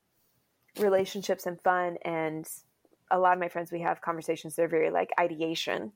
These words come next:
and exploration and that kind of stuff. I, I don't think I'd be able to, I don't wanna say persevere 'cause, like, this is, like, the hardest thing, but I, I'd be like, "Okay, this, I, this might not be for me. I'm peacing out," because it doesn't have that one factor of support.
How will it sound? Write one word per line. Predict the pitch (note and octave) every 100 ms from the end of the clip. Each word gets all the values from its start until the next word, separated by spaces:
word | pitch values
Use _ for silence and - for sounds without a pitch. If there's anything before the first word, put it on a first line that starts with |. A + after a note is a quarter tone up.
| _
and | - D#3
exploration | - - E3+ D#3 D#3+ D#3 D#3+ - -
and | F#3 E3+ - D4 D#4 - - -
that | - G3
kind | F3+
of | D#3+
stuff. | E3+ E3+ - _ _ _ _ _ -
I, | F3 E3+ - _ F#3
I |
don't | F3 G3 F#3 -
think | - F3
I'd | E3 D#3
be | D#3+
able | E3
to, | F3 E3 D#3+ _ _ _ _ _ -
I | F#3+
don't | G3+
wanna |
say | G3 F3
persevere | - F3 - D#3+ D#3+ D3+
'cause, | - D#3
like, | D#3 -
this | D#3
is, | D#3
like, | D3 D3+
the | D#3+
hardest | D#3+ D3+ -
thing, | G#3 F3+
but | - -
I, | E3+ E3 - -
I'd | F#3 F#3
be | F#3+
like, | F#3 F#3+
"Okay, | - B3 G3+ F#3+ G#3
this, | G#3 G#3 - -
I, |
this | - F#3 F3
might | D#3
not | E3 D#3+
be | D#3
for | D3+
me. | D3 D3+
I'm | D3+
peacing | - D3 - D3+
out," | -
because | - E3+
it | D3+
doesn't | D#3+ D#3+
have | F3+ D3
that | E3 -
one | D#3 -
factor | - - -
of | -
support. | - - -